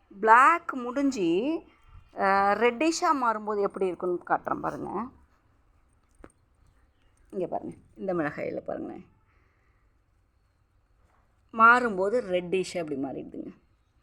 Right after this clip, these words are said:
அதாவது வரும்போது லைட்டா க்ரீனா வருது, அதுக்கப்புறம் பிளாக்கா வருது, அதுக்கப்புறம் ரெட்டிஷா மாறிடுது. இந்த மாதிரி மூணு கலர்ல வருங்க இந்த செடிகள். இந்த செடி வந்து ஒரு அஞ்சாறு செடி வச்சுருக்கேன்.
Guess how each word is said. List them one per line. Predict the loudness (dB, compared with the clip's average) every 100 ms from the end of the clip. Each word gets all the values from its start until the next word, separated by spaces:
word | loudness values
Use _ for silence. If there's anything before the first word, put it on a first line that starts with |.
| _ _ _ _
அதாவது | 0 2 6
வரும்போது | 6 4 6 6 6 6
லைட்டா | 4 2 0 0 0
க்ரீனா | 0 0 2 4
வருது, | 4 4 2 0 -6 -8
அதுக்கப்புறம் | -4 -2 0 0 2
பிளாக்கா | 4 4 4 0 0
வருது, | 0 -2 -4 -4 -6 -18 _ _
அதுக்கப்புறம் | 2 2 2 0 0 0
ரெட்டிஷா | 0 0 -2
மாறிடுது. | -4 -4 -6 -10 -14
இந்த | -10 -2
மாதிரி | -2 -2
மூணு | -2 -4 0
கலர்ல | 0 2 0
வருங்க | -4 -6 -6 -6 -8 -14 -20 -20 _
இந்த | -8 -8
செடிகள். | -6 -4 -4 -6 -10 -16 _ _
இந்த | -14 0
செடி | 2 4
வந்து | 4 2
ஒரு | 2
அஞ்சாறு | 2 0 -4 -6
செடி | -6 -4
வச்சுருக்கேன். | -6 -8 -10 -10 -10